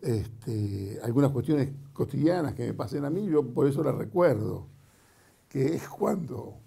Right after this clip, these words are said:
Manrique, este, un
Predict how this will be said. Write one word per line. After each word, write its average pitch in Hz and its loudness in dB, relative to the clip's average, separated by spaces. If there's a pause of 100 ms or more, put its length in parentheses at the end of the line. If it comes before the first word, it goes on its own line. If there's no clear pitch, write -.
(120)
Manrique, 131 0 (1500)
este, 82 -12 (1160)
un 170 -10